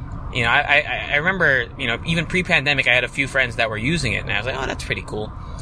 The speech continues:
So it stands for I Quit Ordinary Smoking. Boom! Mind blown, right? I was like, "Holy shit, that's what it stands for?" Um,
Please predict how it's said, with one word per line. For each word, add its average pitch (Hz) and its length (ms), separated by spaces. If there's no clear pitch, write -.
So 170 160
it 180 100
stands 220 300
for 190 180
I 190 200
Quit 185 340
Ordinary 143 560
Smoking. 107 600
Boom! 254 460
Mind 175 360
blown, 208 460
right? 240 360
I 220 100
was 233 100
like, 208 100
"Holy 285 200
shit, 240 200
that's 247 140
what 285 120
it 285 60
stands 294 260
for?" 311 280
Um, 131 840